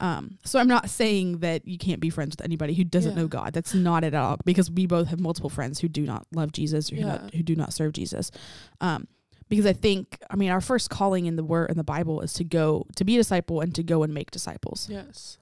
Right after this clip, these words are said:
Speaker 1: And, you know, our mission here at our church is to know God and make him known, which is
Speaker 2: Yeah.
Speaker 1: literally to be a disciple, knowing God, and then to going to make him known to our friends and
Speaker 2: Mm-hmm.
Speaker 1: enemies and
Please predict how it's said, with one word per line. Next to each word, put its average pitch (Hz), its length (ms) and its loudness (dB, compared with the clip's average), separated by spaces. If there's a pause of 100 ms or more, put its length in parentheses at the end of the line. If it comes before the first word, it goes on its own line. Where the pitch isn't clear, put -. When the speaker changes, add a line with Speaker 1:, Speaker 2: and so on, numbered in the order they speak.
(100)
Speaker 1:
And, 170 340 0 (460)
you 175 100 -2
know, 175 120 4
our 175 120 4
mission 175 300 2
here 165 180 0
at 151 80 -2
our - 80 -4
church 202 420 -2
is 170 160 -6
to 170 120 0
know 156 160 0
God 151 180 0
and 151 100 -2
make - 200 -4
him 147 120 -2
known, 147 320 -4
which 165 160 -2
is 165 120 2
Speaker 2:
Yeah. 175 80 -6
Speaker 1:
literally 160 500 0
to - 140 -14
be 160 160 -2
a - 20 -2
disciple, 156 600 -2
knowing 151 260 -2
God, 143 320 -6
and 156 80 -6
then 147 120 -8
to 143 100 -6
going 151 220 -6
to 151 60 -6
make 151 180 -8
him 147 100 -4
known 139 200 -4 (140)
to 147 100 -2
our 147 80 -4
friends 143 360 -6
and - 100 -8
Speaker 2:
Mm-hmm. 151 100 -8
Speaker 1:
enemies 160 320 -6
and 131 160 -8